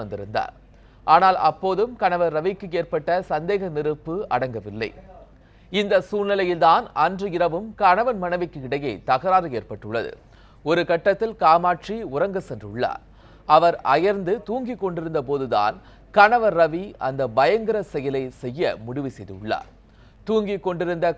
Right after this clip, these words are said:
காமாட்சியின் கழுத்தை கத்தியால் அறுத்து துடிக்க துடிக்க கொலை செய்துள்ளார். அது மட்டுமின்றி இரத்த கரைகளுடன் சிங்காரப்பேட்டை காவல் நிலையத்தில் சரணடைந்தார்.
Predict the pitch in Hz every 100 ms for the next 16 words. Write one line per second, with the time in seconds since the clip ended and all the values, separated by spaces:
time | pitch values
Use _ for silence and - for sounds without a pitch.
0 | 151 151 165 175 - 165 147 143 151 170
1 | 190 - 156 151 220 202 180 170 131 151
2 | - 123 117 - - - - 240 311 311
3 | 294 - 202 196 202 196 190 156 156 190
4 | 151 117 101 104 87 - - - - -
5 | 139 170 160 156 196 175 143 135 127 214
6 | - - 156 190 302 285 196 190 214 208
7 | 135 127 - - - - - - 226 294
8 | 269 269 254 202 190 170 156 165 170 139
9 | 117 123 147 120 104 - 131 120 110 104
10 | 104 107 -